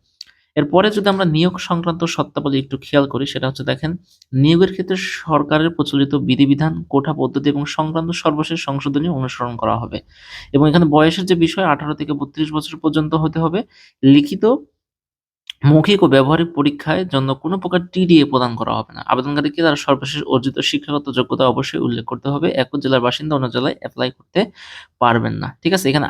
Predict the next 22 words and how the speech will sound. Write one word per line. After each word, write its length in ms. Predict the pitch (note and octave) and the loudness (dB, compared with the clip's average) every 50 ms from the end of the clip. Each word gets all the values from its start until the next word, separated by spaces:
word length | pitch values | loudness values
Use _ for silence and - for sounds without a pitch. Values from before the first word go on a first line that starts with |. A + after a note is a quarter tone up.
| - A#2+ | 0 2
আরও 120 | C3 D#3+ F3+ | 2 2 0
কিছু 180 | - F#3+ F3+ F#3 | 0 0 -2 0
শর্ত 240 | F3 E3 D#3 - - | 0 0 -2 0 0
আছে। 220 | D3 C#3 C3+ - F3+ F#3+ | 0 0 0 0 -4 -4
তো 60 | F#3 D#3 | -2 -2
আমরা 140 | C#3 C#3 D3 | -2 0 -2
যদি 140 | D3 D3 D3+ | -2 0 -2
একটু 140 | D3+ D3 - C#3+ | -2 -2 -2 0
নয় 180 | C3 C3 C3+ C#3 | 0 2 2 2
নম্বর 160 | D3 D#3+ E3+ - | 0 -2 -4 -4
শর্তটা 280 | D3+ - - C#3+ C#3 | -6 -4 -2 -2 -2
দেখি, 200 | B2+ B2+ C3 D#3 E3 | 0 0 -2 -2 -2
আবেদনপত্র 440 | - C3 C#3 C#3 C#3+ C#3+ - - D3 | -2 -2 -2 -4 -4 -6 -6 -4 -4
গ্রহণ 300 | C#3 C#3 C3 B2+ C3+ E3 D#3+ | -2 0 2 0 2 0 -4
ও 60 | D#3 | -4
পরীক্ষার 380 | - C#3 C3+ C3 - - C#3+ | -4 -6 -6 -6 -6 -6 -6
ফি 220 | C#3+ - - - C#3 C3 | -6 -8 -6 -4 -2 -2
জমা 240 | A#2+ A2+ B2+ A#2+ B2 | 0 -2 -2 -2 -2
দেওয়ার 200 | B2 B2 B2 - - | -2 -4 -4 -6 -4
শুরুর 220 | - C#3+ D#3 C#3+ G2 - | 0 0 0 0 0 -2
তারিখ 260 | A2+ A2+ B2+ D3+ F3 - | -4 -2 0 -2 -2 -4
সময় 340 | - - A#2+ A#2 A#2 A#2+ | -8 -10 -6 -4 -4 -4